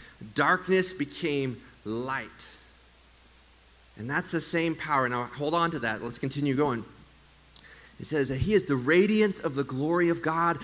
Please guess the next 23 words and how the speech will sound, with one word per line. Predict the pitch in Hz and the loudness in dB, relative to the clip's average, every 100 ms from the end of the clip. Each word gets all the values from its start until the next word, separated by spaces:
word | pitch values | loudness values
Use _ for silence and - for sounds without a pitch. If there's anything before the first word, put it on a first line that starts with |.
| - - | -12 -6
and | 120 120 | -4 -2
the | 123 | -2
exact | 120 104 180 185 196 196 190 | -2 0 8 8 8 4 2
imprint | 190 202 180 208 202 - - - | 2 2 0 0 -2 -6 -10 -2
of | 151 | 0
his | 143 127 131 | 2 0 2
nature. | 156 190 - 190 185 185 - - - - - - - - - - | 2 2 2 4 2 0 -10 -14 -18 -20 -20 -20 -20 -20 -20 -2
And | 156 | 2
he | 170 254 233 180 | 4 4 4 4
upholds | 233 240 185 214 233 240 - | 4 4 0 6 6 4 2
the | 170 | -2
universe | 143 180 214 196 208 202 | 2 4 4 4 2 2
by | 160 | -2
the | 143 139 | 0 0
word | 131 175 190 196 147 | 2 4 4 4 0
of | 143 | -4
his | 156 139 | -2 -2
power. | - 139 117 110 95 87 - - - - - - - - - - - - - - - - - - | -6 0 0 0 -6 -8 -16 -20 -20 -20 -20 -20 -20 -20 -20 -20 -20 -20 -20 -20 -20 -20 -20 -2
This, | 120 123 - - - | 0 0 -8 -12 -2
this | 113 | -2
is | 98 92 | -2 -2
really | 98 95 | -2 -2
cool, | 95 90 | -4 -8